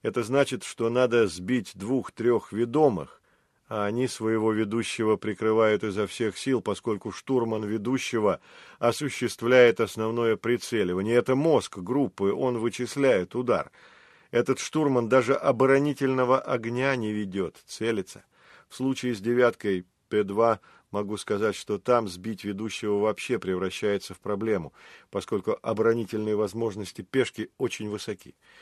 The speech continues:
Чтобы девятка П два ушла с курса, надо поразить не менее трёх бомбардировщиков. Сбить девятку с курса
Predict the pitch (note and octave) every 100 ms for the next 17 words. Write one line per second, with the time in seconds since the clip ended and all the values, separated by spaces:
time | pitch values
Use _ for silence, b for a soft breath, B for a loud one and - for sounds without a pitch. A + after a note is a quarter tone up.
0 | B B - C3 B2 B2 C#3+ - C3 -
1 | C3 A#2+ A2+ B2 A2+ - A#2 G#2+ - C3+
2 | - G2+ A2+ A2 A2+ A2+ A2+ B2 A#2 A#2+
3 | B2 A#2+ G#2+ - A#2 A#2 F#2 A2 G#2 G#2+
4 | G#2+ G#2 F2 - - - - B B -
5 | F2 G#2 D#3+ G#2 G#2 B2 D3 C3 A2+ G2+
6 | - D3 B2+ - F2